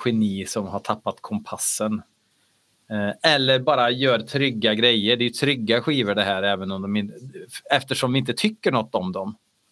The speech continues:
så är det ju try-, trygga skivor på något vis. Ehm, jag saknar, eh, dekadensen som fanns. Det här, eh,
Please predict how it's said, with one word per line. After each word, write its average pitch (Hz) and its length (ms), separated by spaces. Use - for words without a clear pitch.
så - 160
är 113 100
det 101 60
ju 104 100
try-, - 520
trygga 104 320
skivor 113 540
på 131 80
något 107 220
vis. - 320
Ehm, 113 960
jag 123 120
saknar, 123 680
eh, 110 380
dekadensen 110 1200
som 127 240
fanns. 117 720
Det - 180
här, 104 380
eh, 85 560